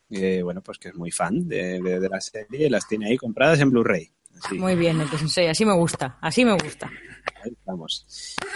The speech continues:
Speaker 1: Y bueno, pues, eh, como siempre hacemos, eh, recordamos también que en nuestra página web, laconstanteseries punto com, tenemos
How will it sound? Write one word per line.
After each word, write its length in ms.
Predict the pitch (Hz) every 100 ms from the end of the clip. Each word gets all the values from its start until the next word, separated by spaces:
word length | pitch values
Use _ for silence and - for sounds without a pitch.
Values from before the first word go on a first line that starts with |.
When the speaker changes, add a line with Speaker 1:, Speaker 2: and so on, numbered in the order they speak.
| 311
Speaker 1:
Y 60 |
bueno, 300 | 185 170 196 208
pues, 260 | 175 147 143
eh, 200 | 135 127
como 240 | 131 127
siempre 680 | 117 143 143 139 139 139 139
hacemos, 720 | 139 156 151 165 202 - - -
eh, 380 | 113 110 110 110
recordamos 560 | 110 113 110 131 131
también 460 | 127 120 151 151 98
que 220 | - 98
en 100 | 98
nuestra 280 | 101 101 104
página 320 | 117 127 117
web, 160 | 151 131
laconstanteseries 760 | 101 95 110 123 131 131 117
punto 280 | - 147 123
com, 200 | 139 190
tenemos 560 | 113 110 113 135 143